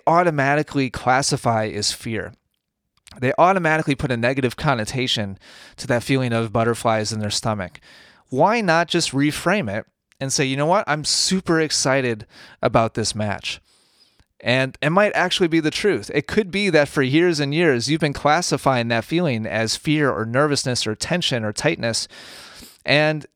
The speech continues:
you've just been excited and, and pumped to go play the match. And it's something I've been thinking about for years now. And I gotta say, there's many times where,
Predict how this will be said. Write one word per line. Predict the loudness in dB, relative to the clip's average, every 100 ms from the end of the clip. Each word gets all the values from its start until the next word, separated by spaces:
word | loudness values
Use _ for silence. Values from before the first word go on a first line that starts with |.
| -12
you've | -6 0
just | 2 4
been | 2
excited | 2 2 2 2 2 2
and, | -2 -4
and | -4 -2
pumped | 0 0 0 -8 -14 _ -2
to | 4
go | 4
play | 4 0
the | 2
match. | 0 0 -2 -4 -8 _ _ -8
And | -4 -2
it's | 0
something | 2 2 4
I've | 2
been | 0
thinking | 0 0 2
about | 4 2
for | 0
years | -4 -2 0 0
now. | 0 0 -2 -6 -18 -18 -4
And | 2
I | 4
gotta | 4 4
say, | 4 4 4
there's | 2 0
many | 2 2 2
times | -2 0 2 0 -2 -2
where, | 2 2 2 0